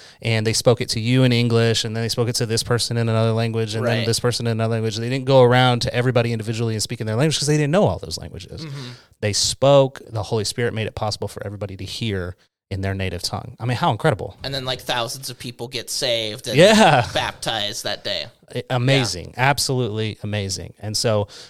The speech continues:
Speaker 1: again, that's the, the weakness was they didn't know all these languages. The Holy Spirit filled the gap on that weakness and said, "Look, you,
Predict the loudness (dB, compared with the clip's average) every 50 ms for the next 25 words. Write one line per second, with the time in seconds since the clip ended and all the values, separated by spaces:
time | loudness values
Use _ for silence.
0 | _ -2 2 2 2 4 4 2 2 2 -2 -4 -4 -6 -8 -8 -10 -12 -10 -4
1 | -2 -2 0 0 0 -2 -2 -2 -4 -2 -2 0 0 0 0 0 0 -2 -4 -4
2 | -2 -2 -2 -2 -2 -4 -4 -6 -6 -4 -4 -2 -2 -2 -4 -4 -6 -8 -8 -8
3 | -8 -8 -10 -10 -8 -8 -6 -6 -8 -6 -8 -10 -8 -6 -6 -6 -6 -6 -8 -8
4 | -10 -8 -8 -10 -8 -8 -8 -6 -4 -4 -4 -6 -6 -8 -10 -10 -12 -10 -10 -10
5 | -10 -10 -14 -16 -8 -4 -4 -2 -2 -4 -6 -8 -8 -6 -6 -4 -4 -4 -6 -8
6 | -10 -14 -20 -20 -20 -20 -20 _ _ _ -4 -4 -4 -6 -12 -20 -20 -20 -20 -20
7 | _ _ -6 -2 0 2 2 2 0 -2 -6 -14